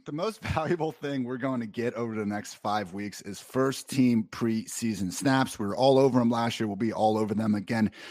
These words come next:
this year. Like, that's what it comes down to. Like, who is actually working with the starters and who's not, who's getting the veteran rest alongside starters and who's not, because everything else is, you know, forcing us to read between the lines.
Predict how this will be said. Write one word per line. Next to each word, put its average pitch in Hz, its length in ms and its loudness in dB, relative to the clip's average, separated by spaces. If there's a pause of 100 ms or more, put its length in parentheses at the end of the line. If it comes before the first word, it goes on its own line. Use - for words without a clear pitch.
(100)
this - 260 6
year. 98 160 2
Like, 117 160 4
that's 214 240 10 (200)
what 170 160 10
it 160 40 6
comes 160 200 8
down 123 240 4
to. 101 180 -4
Like, 92 160 -4
who 226 320 10
is 185 160 6
actually 156 380 6
working 131 520 4
with 123 140 0
the 120 80 -4
starters 156 520 4
and 117 180 2
who's 113 240 2
not, 131 260 4
who's 127 240 0
getting 127 320 4
the 113 100 0
veteran 107 560 0
rest 123 320 0
alongside 104 640 4
starters 156 420 2 (240)
and 180 120 6
who's 220 180 8
not, 165 200 10
because 131 240 2
everything 170 400 4
else 143 320 6
is, 123 300 2 (120)
you 127 80 2
know, 113 100 2
forcing 123 380 0
us 117 100 -2
to 113 80 -4
read 120 160 2
between 120 280 2
the 113 80 2
lines. 107 400 -2